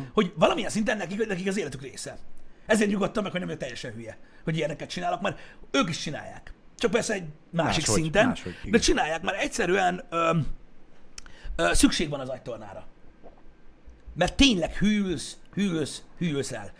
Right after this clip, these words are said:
Speaker 1: És az életnek vannak olyan, ö, szituációi, amikor például egy beszélgetésbe elegyedsz, tudod, amikor olyan fura előved a telefont.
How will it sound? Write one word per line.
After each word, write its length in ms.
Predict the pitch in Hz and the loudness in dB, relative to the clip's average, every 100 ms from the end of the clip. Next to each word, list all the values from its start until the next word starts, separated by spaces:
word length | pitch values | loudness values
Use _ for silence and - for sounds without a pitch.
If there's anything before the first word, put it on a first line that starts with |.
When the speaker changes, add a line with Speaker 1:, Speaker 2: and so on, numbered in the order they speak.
| - - | -16 -2
Speaker 1:
És 140 | 185 | 4
az 140 | 170 165 | 6 6
életnek 300 | 277 - 151 | 4 2 4
vannak 280 | 214 214 - | 4 4 0
olyan, 320 | 165 131 113 | 0 -2 -6
ö, 160 | - 117 | -8 -8
szituációi, 800 | 117 123 127 127 - 139 127 185 - - - - | -6 -6 -6 -8 -8 -8 -6 -6 -6 -14 -8 2
amikor 340 | 165 - 175 | 4 4 2
például 280 | 196 170 170 | 2 0 0
egy 100 | 160 | 0
beszélgetésbe 800 | 165 170 151 131 143 117 123 - | 0 -2 -6 -10 -10 -8 -8 -8
elegyedsz, 460 | 131 127 131 127 - | -8 -6 -6 -8 -8
tudod, 280 | 151 180 202 | -2 -2 0
amikor 240 | 247 294 | 0 2
olyan 120 | 359 | 2
fura 200 | - 453 | 6 8
előved 260 | - - - | 6 2 -4
a 60 | |
telefont. 500 | - 127 120 127 135 | -4 -6 -6 -8 -10